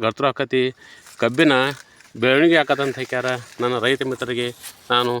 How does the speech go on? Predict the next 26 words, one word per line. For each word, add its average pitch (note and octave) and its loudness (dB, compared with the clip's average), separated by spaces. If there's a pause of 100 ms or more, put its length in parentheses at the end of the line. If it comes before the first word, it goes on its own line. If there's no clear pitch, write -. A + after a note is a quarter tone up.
(100)
ಹೇಳಬಯಸ್ತೇನೆ. A#2 -4 (460)
ನಮ್ಮ D#3+ 2 (120)
ಕಬ್ಬುಗಳು E3+ 0 (380)
ಈ E3 6 (100)
ಸ್ಟೇಜ್ನಾಗ D3 2
ಇದ್ದಾಗ C#3 0 (520)
ಹಿಂಗೆ G3+ 4 (180)
ಒಮ್ಮೆ D#3+ 4
ನಾವು D3 2 (120)
ರಾವದಿ B2+ 0
ಬೆಳಿಬೇಕು. A2+ -4 (120)
ಹಿಂಗೆ D#3+ -2
ನಾವು E3+ 4
ಒಮ್ಮೆ E3+ 2
ರಾವದಿ C3+ 2
ಬೆಳೆದು D#3 2
ಅಂತಂದ್ರೆ C#3+ -4 (600)
ಕಬ್ಬಿಗೆ D#3+ 2 (280)
ಮತ್ತಷ್ಟು F#3 0
ಗಾಳಿ C#3+ 6
ಆಡ್ತತಿ. A#2 -6 (2250)
ನೋಡಿದ್ರಲ್ಲ, A#2 -4 (260)
ಕಬ್ಬಿನ C#3 -2 (280)
ಪೈಲಾ B2+ -2
ಗಡ್ಡೆ C#3+ -2
ಹಿಡ್ಕೊಂಡಿಕ್ಕ್ಯಾರ, C#3 -4